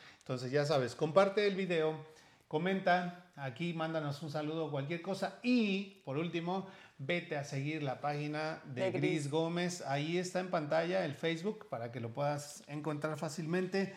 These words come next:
Speaker 1: Gris Beauty Salon Studios en Facebook.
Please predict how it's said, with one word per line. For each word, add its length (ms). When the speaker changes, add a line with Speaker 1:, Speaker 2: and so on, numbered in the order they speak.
Speaker 1:
Gris 520
Beauty 220
Salon 400
Studios 540
en 200
Facebook. 600